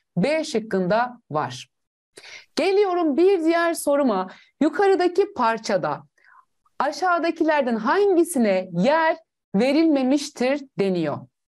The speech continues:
Şimdi geliyorum. Her yaz Ayvalık'taki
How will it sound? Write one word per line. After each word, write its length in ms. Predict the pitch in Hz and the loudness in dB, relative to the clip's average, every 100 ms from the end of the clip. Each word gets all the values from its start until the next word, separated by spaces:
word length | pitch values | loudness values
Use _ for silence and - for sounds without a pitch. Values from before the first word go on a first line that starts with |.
| _ _ _ _ _ - - - - | _ _ _ _ _ -14 -12 -12 -6
Şimdi 300 | - 403 339 | 0 4 4
geliyorum. 600 | 330 381 440 294 180 160 - - | 4 6 6 4 0 -4 -12 -6
Her 280 | 320 415 440 | 0 4 4
yaz 360 | 302 180 175 180 | 4 0 -4 0
Ayvalık'taki 1300 | 269 359 359 359 359 381 - 320 330 - 311 - - | 2 2 2 2 2 0 -2 -2 -2 0 0 -2 -8